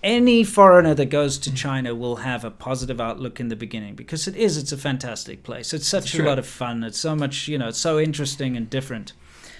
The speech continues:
Speaker 1: But anyone who's been there long term will start to get disappointed. They'll start to realize that China actually is very unfair.
Speaker 2: Mm-hmm.
Speaker 1: Uh, the Chinese government doesn't care about foreigners and,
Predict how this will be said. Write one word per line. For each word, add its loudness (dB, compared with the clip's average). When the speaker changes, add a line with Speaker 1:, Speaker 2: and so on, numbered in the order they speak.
Speaker 1:
But -2
anyone 2
who's 2
been 4
there 4
long 2
term -4
will -8
start -2
to -8
get -8
disappointed. -10
They'll -6
start -2
to -4
realize -2
that -6
China -4
actually -4
is -2
very -2
unfair. -6
Speaker 2:
Mm-hmm. -10
Speaker 1:
Uh, -6
the -8
Chinese -2
government -4
doesn't -6
care -2
about -4
foreigners -10
and, -10